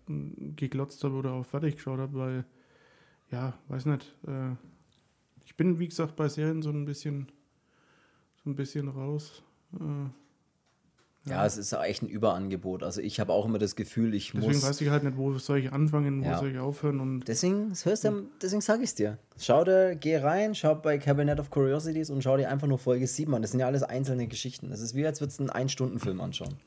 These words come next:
Speaker 2: Das ist eine, wirklich eine geil, schaut wirklich geil aus. Aber du, ey, du musst nicht alles machen. So, ähm, was wollte ich noch sagen? Ich hab's vergessen, egal, starten wir mit der Folge. Wir sprechen heute über den Film, französischen Film mal wieder.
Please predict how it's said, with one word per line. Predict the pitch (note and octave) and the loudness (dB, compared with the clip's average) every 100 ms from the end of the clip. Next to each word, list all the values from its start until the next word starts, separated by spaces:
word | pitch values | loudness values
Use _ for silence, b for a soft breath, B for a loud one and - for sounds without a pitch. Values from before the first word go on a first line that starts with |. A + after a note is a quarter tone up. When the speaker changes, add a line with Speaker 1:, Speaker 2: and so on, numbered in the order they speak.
| _ _ | _ _
Speaker 2:
Das | - - A2+ | -2 -2 -2
ist | |
eine, | A#2 A#2 | -2 0
wirklich | D3 D#3 | 2 6
eine | C#3 | 6
geil, | B2 G#2 B2 A2 | 6 6 6 4
schaut | A#2+ | 0
wirklich | B2 C3 - | -2 -4 -4
geil | G2 G2+ | -4 -4
aus. | - - - B B B B B B B B B B B _ | -6 -10 -14 B B B B B B B B B B B _
Aber | F#2+ G#2 G#2 | 4 8 6
du, | G2+ F#2+ F#2 E2 | 6 0 -4 -8
ey, | - F#2 E2 | -4 -2 -2
du | G2 | 4
musst | A#2+ B2 | 4 6
nicht | G2+ | 6
alles | F2 F2+ | 6 4
machen. | E2 D#2 E2 B B B B | 0 -4 -6 B B B B
So, | - A#2+ A2+ F2+ B B B B B _ - | 4 8 8 8 B B B B B _ 2
ähm, | G#2 A2 A#2 A#2 A#2+ A#2+ A2+ | 4 6 4 0 0 0 0
was | G#2+ G#2 | 0 6
wollte | C3+ | 6
ich | C3+ | 6
noch | B2 D#3 | 4 2
sagen? | - G2 F#2+ | 4 2 4
Ich | |
hab's | B2 - | 0 2
vergessen, | A#2 C3+ B2+ | 2 4 2
egal, | G2+ G#2 A2 G#2+ | 2 4 6 6
starten | G2 A#2 C3+ | 4 2 4
wir | |
mit | B2+ | 4
der | A2+ | 2
Folge. | - G#2+ A2 G2+ F#2 | 4 4 6 2 0
Wir | G#2+ A2 A2+ | 2 4 2
sprechen | - A#2+ B2+ A#2 | 0 0 0 0
heute | G#2+ A2 A2+ | 2 2 2
über | - A2 A2+ | 0 2 2
den | G#2 G2 | 2 0
Film, | - - G#2 G#2 G#2 A2 - | -2 2 4 4 0 -4 -12
französischen | - F#2+ F#2+ A#2 C#3 C3+ | -2 -2 0 2 2 2
Film | C#3+ C#3+ | 4 4
mal | C#3 C3 | 4 4
wieder. | C#3 D3 | 4 4